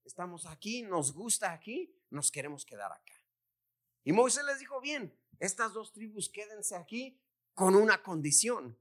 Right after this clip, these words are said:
que cuando sus hermanos, o sea, las otras diez tribus pasen el Jordán para tomar la tierra, los hombres de guerra van a ir a pelear por la tierra.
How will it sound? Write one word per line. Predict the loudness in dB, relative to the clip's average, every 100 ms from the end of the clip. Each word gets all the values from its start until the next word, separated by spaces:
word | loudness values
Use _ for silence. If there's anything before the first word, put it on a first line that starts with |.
| _ _
que | -6 6
cuando | 8 8 4
sus | 4 4
hermanos, | 4 6 4 2 -4
o | -6
sea, | -6
las | -6 -6
otras | -6 -6 -6 -4
diez | -4 -2
tribus | 0 0 0 -2
pasen | 2 4 6 6 4
el | 0
Jordán | -2 -2 0 -2 -4 -10 _ 2
para | 4 4
tomar | 2 -2 0 0
la | -4
tierra, | 2 2 2 -2 -6 _ _ _ _
los | 6 6 8
hombres | 6 6 0 0
de | -2
guerra | -4 -2 0
van | 0 -4
a |
ir | -6
a | -10
pelear | -4 -4 -2 -2 -2 -4
por | -14
la | -20 -20
tierra. | -18 -18 -20